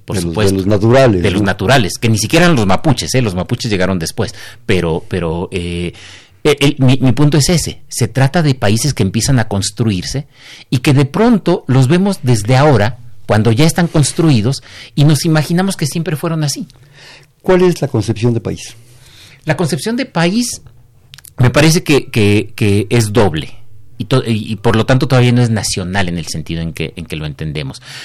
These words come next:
Speaker 1: Es doble. Primero tiene que ver con el viejo concepto de patria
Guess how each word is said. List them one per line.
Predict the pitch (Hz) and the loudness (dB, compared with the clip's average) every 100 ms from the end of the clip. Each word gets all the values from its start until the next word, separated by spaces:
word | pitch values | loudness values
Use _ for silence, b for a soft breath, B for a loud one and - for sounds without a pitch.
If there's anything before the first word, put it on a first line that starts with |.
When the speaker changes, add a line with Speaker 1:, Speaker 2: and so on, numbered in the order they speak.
| B | B
Speaker 1:
Es | 120 101 | -2 0
doble. | 90 78 78 | 0 -2 -2
Primero | 98 120 151 160 | 0 4 2 2
tiene | 151 139 | 0 2
que | 117 | 0
ver | 107 127 123 B B | 2 0 -2 B B
con | - 98 | -4 -2
el | 101 | 0
viejo | 110 117 131 | 0 0 0
concepto | 98 95 - - 101 | -2 -4 -6 -6 -6
de | 90 | -6
patria | _ 92 - 92 67 - | _ -8 -8 -14 -14 -18